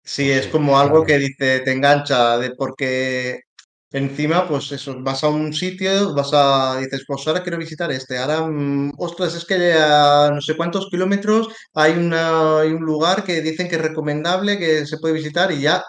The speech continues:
Speaker 1: y es como que necesitas más, más, más, más,
Speaker 3: Claro.
Speaker 1: ¿sabes? Y
Speaker 3: Claro, claro, claro.
Speaker 2: Dopamina, <laughs> dopamina,
Speaker 3: Sí, es
Speaker 2: bueno.
Speaker 3: verdad. Vo-, vo-,
Speaker 1: Vaya.
Speaker 3: ¿vosotros, vosotros planificáis los viajes mucho o es un, "Ay, pues mira, este sitio me han dicho que está guay, vámonos"?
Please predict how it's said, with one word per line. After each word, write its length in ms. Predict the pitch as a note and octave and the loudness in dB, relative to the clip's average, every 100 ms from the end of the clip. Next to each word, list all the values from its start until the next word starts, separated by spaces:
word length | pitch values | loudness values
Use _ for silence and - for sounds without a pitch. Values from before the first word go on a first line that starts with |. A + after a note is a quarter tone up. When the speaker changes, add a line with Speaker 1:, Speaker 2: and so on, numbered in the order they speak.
| - _ - | -16 _ -2
Speaker 1:
y 100 | D3+ | 0
es 100 | D#3 | 0
como 260 | F#3+ F3 F3 | 0 0 2
que 300 | D#3+ A#2 - - _ _ _ | 2 2 -6 -20 _ _ _
necesitas 600 | - D3+ D3+ E3 E3 E3 | -4 -4 -4 -2 0 2
más, 240 | C#3+ C#3+ - | 2 0 -2
más, 280 | C#3+ C#3+ C3+ | -2 -2 -2
más, 260 | C#3+ C3+ | -2 -2
más, 280 | C#3 C#3 A#2 | -4 -6 -6
Speaker 3:
Claro. 260 | B2+ A#2+ D3+ | -6 -4 -4
Speaker 1:
¿sabes? 140 | D#3 | -6
Y 240 | B2 A#2 G#2+ _ _ _ _ _ _ _ | -10 -12 -14 _ _ _ _ _ _ _
Speaker 3:
Claro, 260 | - A2+ A2+ | -10 -10 -8
claro, 260 | A2+ A2 G#2 | -8 -8 -4
claro. 160 | C#3 | -4
Speaker 2:
Dopamina, 500 | D3+ D3 C#3+ F3+ D#3+ - - - | -2 -6 -6 -8 -8 -12 -16 -14
<laughs> 340 | E3+ F3 E3+ | -10 -8 -8
dopamina, 540 | D#3 D#3 C#3 D3 D#3 C3+ | -8 -10 -10 -10 -10 -8
Speaker 3:
Sí, 80 | |
es 60 | B2 | -8
Speaker 2:
bueno. 160 | C3+ B2 | -8 -8
Speaker 3:
verdad. 300 | B2 A#2 - | -10 -12 -14
Vo-, 80 | - | -12
vo-, 200 | C#3 C#3 B2+ A2+ | -10 -10 -8 -4
Speaker 1:
Vaya. 420 | C#3 E3+ E3 A#2 | -2 0 -2 -6
Speaker 3:
¿vosotros, 140 | _ - | _ -14
vosotros 1120 | C#3+ A2+ C#3 C#3 D#3+ E3 D#3+ D#3 D3+ C#3+ - | -10 -8 -8 -8 -8 -8 -8 -8 -10 -12 -14
planificáis 1040 | - C3+ C3+ - B2+ D3 E3 G3 - - _ _ _ | -12 -10 -10 -10 -10 -8 -8 -12 -18 -20 _ _ _
los 180 | B2 B2 | -12 -10
viajes 500 | B2+ C3 - B2+ - | -8 -10 -10 -12 -10
mucho 640 | C3+ D3+ F3+ - C#4 D#4 _ _ _ | -10 -10 -10 -10 -12 -14 _ _ _
o 280 | - A#2 A#2 | -12 -10 -8
es 240 | B2 A#2 C#3 | -10 -10 -10
un, 640 | C3+ C3 C3 B2+ B2 A#2+ D3+ | -10 -10 -8 -8 -8 -10 -10
"Ay, 160 | F#3+ | -10
pues 140 | F3 E3 | -10 -10
mira, 240 | F#3+ D3+ | -10 -10
este 180 | D#3+ - | -10 -12
sitio 240 | E3 F3+ G#3 | -10 -10 -10
me 80 | |
han 60 | F#3 | -10
dicho 160 | D#3+ F#3 | -10 -10
que 80 | |
está 140 | D#3 D#3+ | -8 -10
guay, 160 | C3+ A#2 | -8 -8
vámonos"? 420 | D#3 C3 F#2 | -8 -10 -14